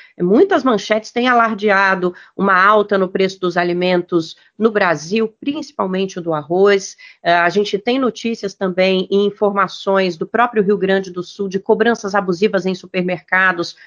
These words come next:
pra compra de alimentos. Eh, e a gente tem estudos internacionais, globais, que apontam que no mundo todo as mudanças climáticas, o aquecimento global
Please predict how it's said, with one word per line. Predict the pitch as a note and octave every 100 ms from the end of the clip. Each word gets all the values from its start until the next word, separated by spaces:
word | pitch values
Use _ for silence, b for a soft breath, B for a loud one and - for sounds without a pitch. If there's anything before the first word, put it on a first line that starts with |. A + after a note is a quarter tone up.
| B
pra | -
compra | - G#3 G#3 G3 E3+
de | E3+
alimentos. | D#3+ E3 F#3+ G#3 G3+ G3+ G3 - B B -
Eh, | G3
e | A3+
a | A#3+
gente | A#3 A#3+ C4
tem | - A3 A3+ -
estudos | G3+ - B3 G#3+ G#3+ A3+
internacionais, | B3+ B3+ G#3+ G3 G3 - - F#3 E3 E3+ F3 F#3 F3+ -
globais, | D#3+ G#3 A#3+ F3+ F3+ F#3 F#3+ F#3+
que | - A3
apontam | - A#3+ B3 B3
que | B3 B3+
no | C4
mundo | B3 C#4 F#4 E4+ A#3
todo | - A#3 C4 F#3+ E3+ B B B -
as | F3+
mudanças | A3+ F#3+ C4+ F4+ D4 C4
climáticas, | A#3 G3+ F3+ G3+ G3+ G3 F#3
o |
aquecimento | G3 G#3 G3 G3+ A3 C#4 A#3+
global | G#3 E3+ F#3 A3 G3